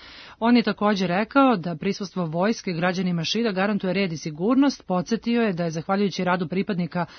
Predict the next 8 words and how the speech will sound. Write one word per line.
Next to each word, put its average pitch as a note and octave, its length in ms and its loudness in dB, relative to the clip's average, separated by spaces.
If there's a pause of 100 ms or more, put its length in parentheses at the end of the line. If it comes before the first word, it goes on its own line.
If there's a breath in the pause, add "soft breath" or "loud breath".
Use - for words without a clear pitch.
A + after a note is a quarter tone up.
(220 loud breath)
Ministarstva G3 580 0
odbrane, F#3+ 360 0
tokom G3+ 280 0
epidemije F#3+ 580 2
koronavirusa G3 720 -2
i F3+ 40 0
vanrednog F#3+ 420 0
stanja G3+ 360 2